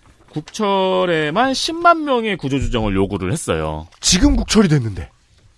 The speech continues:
Speaker 1: 그쵸.
Speaker 2: 네.
Speaker 1: 그러니까 이제 정부기관에서 국철로 공기업화 시킨 것도 미군정이 요구를 한 거고,
Speaker 2: 음.
Speaker 1: 그러면서 십만 명을 정리해고를 하라고 했으니까 사실 다 공무원이었던 사람들이죠.
Speaker 2: 음.
Speaker 1: 이 미국에서 십만 명의 정리해고를 요구한 게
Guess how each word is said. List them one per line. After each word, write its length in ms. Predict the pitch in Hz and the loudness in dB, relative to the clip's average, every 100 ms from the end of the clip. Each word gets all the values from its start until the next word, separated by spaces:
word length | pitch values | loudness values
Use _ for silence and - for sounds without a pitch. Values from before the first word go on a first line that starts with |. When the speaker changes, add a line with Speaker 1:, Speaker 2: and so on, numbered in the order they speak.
| _ | _
Speaker 1:
그쵸. 380 | 175 - 135 85 _ _ | -10 -4 -4 -4 _ _
Speaker 2:
네. 160 | 147 151 | 2 2
Speaker 1:
그러니까 100 | 185 | 2
이제 200 | 147 143 - | 0 -6 -6
정부기관에서 920 | - 156 202 262 233 220 214 196 220 | -2 0 2 0 -2 0 0 0 0
국철로 440 | 233 131 - 180 170 | 0 0 2 4 4
공기업화 440 | 127 143 190 180 | 2 2 2 2
시킨 260 | 175 - 220 | -2 -2 -2
것도 180 | 202 156 | 0 0
미군정이 400 | 104 117 120 110 | 0 0 2 2
요구를 280 | 92 101 143 | 2 2 2
한 100 | 180 | 2
거고, 400 | 110 147 110 - 120 | 0 2 2 0 -6
Speaker 2:
음. 180 | 98 - | -6 0
Speaker 1:
그러면서 400 | 156 214 214 202 | 2 4 2 -2
십만 300 | 262 285 262 | -2 -2 2
명을 420 | 240 214 165 - | 2 2 2 -2
정리해고를 500 | 131 143 170 156 151 | -2 0 0 0 0
하라고 300 | 220 262 226 | 2 2 2
했으니까 280 | 233 190 185 | -2 -4 -4
사실 220 | 269 277 | -4 -2
다 100 | 185 | -4
공무원이었던 640 | - 151 240 277 202 135 120 | -2 0 2 2 2 0 0
사람들이죠. 600 | 98 90 85 135 135 76 | 0 -2 -2 -2 -2 -2
Speaker 2:
음. 220 | 165 156 73 _ - | -4 -4 -6 _ -6
Speaker 1:
이 360 | 240 254 247 240 | -4 -2 -2 0
미국에서 840 | 185 254 302 285 226 190 240 226 | 0 2 0 0 0 0 0 0
십만 280 | 240 285 285 | 0 -2 0
명의 180 | 247 208 | -2 -2
정리해고를 540 | 160 190 202 185 156 | -2 0 0 0 2
요구한 460 | 123 135 165 247 220 | 0 2 0 0 0
게 240 | 285 | -2